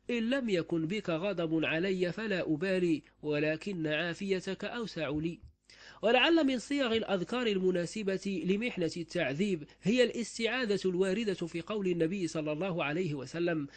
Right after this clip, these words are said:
"أعوذ بك أن أقترف على نفسي سوءا أو أجره إلى مسلم"، لأن الانهيار هو الذي يجر السوء على النفس وعلى المسلمين، وفي النهاية فإن ما يذهب بمحنة التعذيب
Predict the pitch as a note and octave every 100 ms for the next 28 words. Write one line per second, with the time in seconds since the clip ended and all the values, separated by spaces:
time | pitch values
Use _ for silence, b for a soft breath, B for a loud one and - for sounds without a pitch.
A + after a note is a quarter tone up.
0 | B G#3 G#3 B3+ A#3+ G3 G#3 - F#3+ F#3
1 | F3 F3+ F3+ - A3 F#3+ F3+ D#3+ G3 E3+
2 | E3 F#3+ - E3+ - F#3+ F3 F3 D#3 B
3 | _ G#3+ G3 G3+ G3 A#3 G3+ E3 E3+ F3+
4 | G3+ D3 D#3 F3+ E3+ C#3+ A#2+ _ B B
5 | C3 G3+ D4+ D#4+ - A3 F#3 G3+ G3 A3
6 | F#3+ G3+ F#3 F#3+ F3+ F3+ F3+ A#3 E3 -
7 | G3 D#3+ E3 G#3 D#3 E3 F#3 - - G3
8 | F#3 D3+ D#3 F#3+ - D3 F#3+ E3 C#3 B
9 | - B2+ D3+ E3+ G3 F3+ E3+ B B -
10 | A3+ C4 D4+ C#4 B3+ B3 D4 G#3+ A3+ G#3+
11 | F#3 F#3 A3 - F3 F3 D#3+ F3+ C3 D3
12 | G#3 F#3+